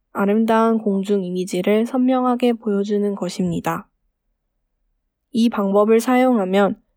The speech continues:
컴퓨터 그래픽을 현실 세계에서 쉽게 디스플레이하면서 혼합 현실 상호작용을 실현할 수 있습니다. 사용자가 단순히 유리 테이블,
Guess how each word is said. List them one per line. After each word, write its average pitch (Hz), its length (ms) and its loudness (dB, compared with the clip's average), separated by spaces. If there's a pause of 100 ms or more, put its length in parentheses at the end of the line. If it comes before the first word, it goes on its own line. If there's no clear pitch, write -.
컴퓨터 277 460 0
그래픽을 208 760 0
현실 269 380 0
세계에서 233 680 -2
쉽게 262 500 -2
디스플레이하면서 196 1300 -2 (640)
혼합 285 380 2
현실 269 320 4
상호작용을 233 880 0
실현할 262 440 2
수 247 240 -6
있습니다. 170 760 -6 (1500)
사용자가 247 720 2
단순히 202 800 -2
유리 214 240 0 (100)
테이블, 214 540 0